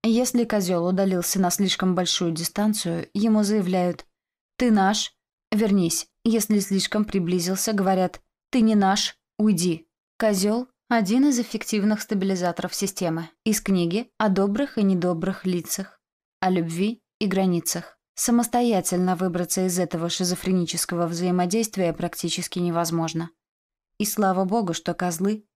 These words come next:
это вечные искатели, движимые стремлением к трансформации. Это смелые и отчаянные люди, приверженные себе, несмотря на страх быть отвергнутыми системой.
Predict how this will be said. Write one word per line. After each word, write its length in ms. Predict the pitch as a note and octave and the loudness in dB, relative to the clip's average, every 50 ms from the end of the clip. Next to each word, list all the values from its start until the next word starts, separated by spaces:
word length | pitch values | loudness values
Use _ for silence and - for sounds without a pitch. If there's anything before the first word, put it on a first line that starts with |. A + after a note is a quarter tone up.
| _ _ _ _ _ _ - | _ _ _ _ _ _ -8
это 200 | G3 G3 - F#3 | -6 -4 -2 -2
вечные 500 | F#3 A#3 C4 - - - A#3 A3 G#3+ - - G3+ | 0 0 -2 -2 0 0 2 2 2 0 -2 -6
искатели, 680 | G3 - - E3+ E3 D#3+ - F#3+ F#3 F#3+ G3 G3 - | -6 -4 -4 -4 -4 -4 -4 -6 -6 -6 -8 -8 -8
движимые 640 | - F3 F#3 F3+ F#3 F#3+ E3+ E3+ F3+ F3+ F3 F3 E3+ | -6 -6 -4 -2 -2 -2 -2 0 0 0 0 -2 -2
стремлением 720 | E3+ - - E3+ E3+ E3+ E3+ F3+ F#3+ G3+ G3+ G3+ G3 F#3 | -4 -6 -4 -2 -2 0 0 0 2 2 2 0 0 -2
к 80 | F3 - | -4 -6
трансформации. 960 | - F3+ F3+ F3 - - F3+ F3 F3 E3+ E3+ E3+ - - - F3+ F3 F3 F3 _ _ _ _ _ _ _ _ _ - | -8 -6 -6 -6 -4 -2 -2 0 0 0 -2 -2 -4 -4 -4 -4 -6 -8 -10 _ _ _ _ _ _ _ _ _ -6
Это 220 | B3 A#3+ - A#3 A3 | -6 -4 -2 -2 0
смелые 580 | - A#3 A3 G#3+ G#3+ A3 A3 A#3 A#3+ A#3+ A3+ | 2 2 4 4 4 2 2 2 0 0 -2
и 100 | - - | 0 0
отчаянные 720 | G3+ F#3 F3+ - - - G3+ F#3 F3+ F3 F3+ F3+ F3+ F3+ | 0 0 -2 -2 -2 0 0 2 2 2 2 2 0 0
люди, 400 | F3+ F3 E3+ E3 D#3 F3+ F3+ F3 _ | 0 -2 -2 -4 -4 -6 -10 -10 _
приверженные 640 | - F#3 F#3 D#3+ F3 F3 D#3+ E3 F3+ F3 F3 E3+ E3+ | -4 -2 -2 0 0 -2 0 0 0 0 0 0 0
себе, 420 | E3 - - F3 D#3+ E3+ F3+ G3 G#3+ _ _ _ _ _ _ | -2 -2 -2 -2 -2 -2 -4 -4 -6 _ _ _ _ _ _
несмотря 560 | - A#3+ B3 B3 - - G#3+ G3+ G3+ G#3 G3+ F#3+ | 2 4 4 4 4 2 2 2 2 2 2 2
на 140 | F#3 F#3 | 2 2
страх 400 | F#3 - - F#3+ F3+ F3+ F#3+ F#3 - - | 0 -2 -2 0 0 0 -2 -4 -2 -2
быть 260 | G3 F#3 G3+ G3+ - | 0 0 0 0 -2
отвергнутыми 680 | E3+ - F3 F3 E3+ E3 D#3+ F3+ F3+ - - F3 F3 | -6 -4 -2 -4 -2 -2 0 -2 -2 0 0 -2 0
системой. 680 | E3+ - - F3 - - - F3+ E3+ E3+ E3+ E3+ E3+ _ | 0 0 -2 -4 -4 -2 -2 0 0 0 -2 -4 -6 _